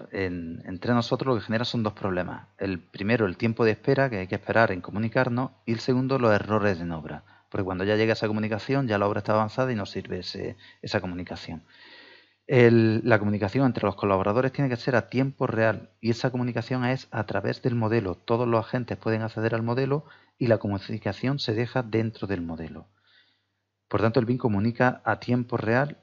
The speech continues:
esa información y disminuye los tiempos de entrega y los tiemp-, y los errores que se producen en obra por esa, por esa comunicación.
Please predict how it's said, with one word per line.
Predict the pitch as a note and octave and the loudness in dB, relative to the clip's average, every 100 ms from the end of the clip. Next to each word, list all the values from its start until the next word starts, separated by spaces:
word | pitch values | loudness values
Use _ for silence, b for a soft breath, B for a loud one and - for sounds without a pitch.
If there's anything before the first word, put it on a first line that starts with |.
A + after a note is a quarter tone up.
| - | -12
esa | G#2+ G#2 | -6 -4
información | G#2+ G#2+ G#2+ C3+ | -2 -4 -2 0
y | B2+ | 0
disminuye | G2 F#2 G#2+ A#2+ A#2+ | -2 -2 -2 0 0
los | G2 | 0
tiempos | - A2 A#2 | -2 -2 0
de | |
entrega | A2+ G#2 C3 B2+ C#3+ - - | -2 0 0 0 -2 -6 -10
y | G#2 | -6
los | F#2 | -6
tiemp-, | - - A2 G#2+ | -6 -4 -4 -2
y | G#2+ | -2
los | F#2 F2+ | 0 -2
errores | - A#2 B2 | 0 0 0
que | - | -4
se | A#2+ | -8
producen | - G2 A2 | -8 -8 -4
en | G2+ | -2
obra | A2+ A#2 B2+ | -2 0 -2
por | - F#2 | -4 -4
esa, | F#2+ F#2+ F#2+ A#2+ - | -4 -4 -6 -8 -12
por | - | -8
esa | F2+ - | -6 -6
comunicación. | E2 E2 E2 D2+ - - | -8 -10 -10 -14 -16 -20